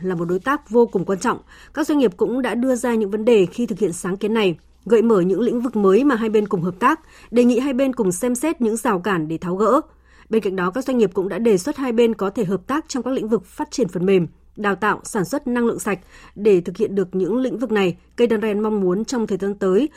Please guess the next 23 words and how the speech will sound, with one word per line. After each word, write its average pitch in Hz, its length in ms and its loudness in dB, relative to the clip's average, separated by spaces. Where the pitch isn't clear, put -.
Quốc 311 120 -2
hội, 262 280 4
Chính 220 160 -4
phủ 262 120 -2
Việt 170 160 -2
Nam 214 240 0
đẩy 180 120 0
mạnh 170 180 -2
cải 180 140 -4
cách 233 200 -6
thủ 233 100 -2
tục 185 160 -4
hành 175 120 -4
chính 196 260 0
để 220 140 4
cải 190 140 0
thiện 202 220 0
môi 233 100 2
trường 208 180 0
đầu 175 120 2
tư 214 140 -2
kinh 214 160 -4
doanh. 214 240 0